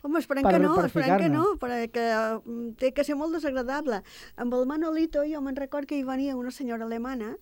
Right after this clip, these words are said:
Speaker 2: Sí? Ui.
Speaker 1: Sí, sí, sí, sí,
Speaker 2: Ui.
Speaker 1: que es havien fet una casa anant cap a Xesguerdi.
Speaker 2: Sí? Allà és Pujol, sí.
Speaker 1: Sí. I es havien fet sa casa i ella va anar a Eivissa a comprar els mobles per sa casa. I se li varen negar amb el Manolito.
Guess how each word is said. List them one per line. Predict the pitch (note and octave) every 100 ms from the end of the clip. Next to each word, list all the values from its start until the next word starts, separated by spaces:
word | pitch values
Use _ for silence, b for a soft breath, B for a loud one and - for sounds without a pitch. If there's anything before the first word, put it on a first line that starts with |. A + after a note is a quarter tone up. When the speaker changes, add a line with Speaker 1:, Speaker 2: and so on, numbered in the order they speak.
| -
Speaker 2:
Sí? | B3+ A3 A2+ G#2+
Ui. | E3 E3 - - -
Speaker 1:
Sí, | - - A#3 F#4 _
sí, | - C4+
sí, | C4+
sí, | - C#4 G4 B F3+
Speaker 2:
Ui. | - -
Speaker 1:
que | C4+ C4+
es | A#3+ G#3+
havien | A3 C#4 D#4
fet | E4 F4
una | E4+ E4+
casa | E4+ F4 D#4 E4+ G#4+ - b b b -
anant | C#4 C#4 D4+ E4
cap | D4 D4
a | C#4
Xesguerdi. | C#4 B3+ E4+ F4+ A3+ F#3+ - - _
Speaker 2:
Sí? | - G#2 F3+ A#3+ C#3+
Allà | B2 C3+
és |
Pujol, | E3 C#3 F#2+ -
sí. | A#2
Speaker 1:
Sí. | F#3+ - _ b b b b
I | - D4 D4 C#4 C4 - A#3+
es |
havien | A3+ C4
fet | C4 C4
sa |
casa | C4 C#4+ D#4
i | D#4
ella | D4
va | C4+
anar | C4+
a |
Eivissa | C4 C#4 D#4
a |
comprar | C#4+ C4
els | B3
mobles | B3 B3+ C4
per | C4
sa | B3+
casa. | B3+ B3+ F#3 - - - -
I | B3
se | B3+ A#3+
li |
varen | A#3+ A#3+ A#3 A#3
negar | A3+ A#3+ C4+
amb | B3 A#3
el |
Manolito. | A3+ A3+ A#3 B3 F#3+